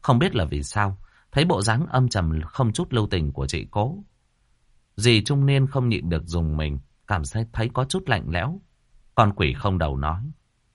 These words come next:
"Vậy những căn phòng ở đây chúng ta đều cho thuê. Thu bao nhiêu tiền thì hợp đây?" Con quỷ cụt tay đáp, "Đúng vậy, đúng vậy. Nơi này của chúng ta đẹp như thế,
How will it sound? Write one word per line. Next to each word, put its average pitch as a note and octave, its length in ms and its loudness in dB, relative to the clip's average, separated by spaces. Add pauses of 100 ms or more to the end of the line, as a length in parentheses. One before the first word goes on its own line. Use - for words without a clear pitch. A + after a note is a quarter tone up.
(1080)
"Vậy D#2+ 280 -4
những G2 200 -6
căn G2+ 200 0
phòng D2+ 260 -6
ở C2+ 60 -8
đây E2 220 -2
chúng A#2+ 140 -8
ta G#2+ 140 -2
đều D2 200 -6
cho F2+ 200 -6
thuê. F#2 460 0 (840)
Thu A#2+ 240 4
bao A2+ 180 4
nhiêu A2 140 -2
tiền F2 220 -2
thì E2 100 -6
hợp D2+ 280 -6
đây?" F#2 360 -2 (1600)
Con C#3+ 200 4
quỷ E2 220 4
cụt F2 220 -2
tay G2 180 0
đáp, G#2 220 -4 (560)
"Đúng F2+ 160 0
vậy, G2 140 -2
đúng D#2+ 180 -6
vậy. D#2 180 -8 (480)
Nơi F#2 180 2
này C2+ 180 -4
của C2+ 120 -12
chúng G2+ 160 -6
ta F2+ 120 -2
đẹp D2+ 260 -6
như F2+ 120 -4
thế, F2 300 -4